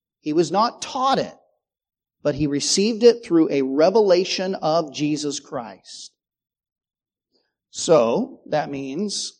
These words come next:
then when we hear him say in First Corinthians chapter fifteen, "I delivered to you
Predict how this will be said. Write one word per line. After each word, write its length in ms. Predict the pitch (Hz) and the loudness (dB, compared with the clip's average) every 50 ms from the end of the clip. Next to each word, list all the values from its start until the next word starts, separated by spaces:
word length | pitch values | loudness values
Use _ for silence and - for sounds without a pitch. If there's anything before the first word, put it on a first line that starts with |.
| _ _ _ _ _ _ _ _ | _ _ _ _ _ _ _ _
then 280 | - 147 151 143 147 147 | -8 -4 -2 -2 0 0
when 180 | 147 147 147 | 0 -2 -2
we 160 | 143 147 139 | -2 -4 -4
hear 280 | 135 - - 170 165 160 | -6 -6 -4 -4 -4 -4
him 220 | 151 156 147 143 | -4 -6 -6 -6
say 440 | 139 - - - 151 143 139 139 139 143 | -6 -6 -4 -2 0 0 0 0 -2 -4
in 220 | - 143 139 131 | -6 -8 -10 -10
First 320 | - - 160 143 - - | -8 -8 -8 -8 -8 -8
Corinthians 400 | - 156 147 135 135 135 135 - | -8 -8 -8 -6 -6 -8 -8 -10
chapter 340 | - - 147 135 135 - 139 | -8 -8 -8 -8 -8 -10 -18
fifteen, 800 | 131 _ - 160 156 160 - - 185 190 170 156 147 147 151 - - | -14 _ -8 -8 -8 _ -6 -6 -4 -2 0 0 -2 -2 -4 -6 -6
"I 160 | 135 139 143 | -6 -6 -6
delivered 540 | 135 151 139 139 147 156 160 160 160 147 135 | -4 -6 -4 -2 -2 -2 -2 -4 -6 -8 -8
to 80 | 143 | -10
you 640 | 131 135 156 185 180 143 135 139 143 165 214 202 | -8 0 2 4 4 4 2 2 0 0 -2 -2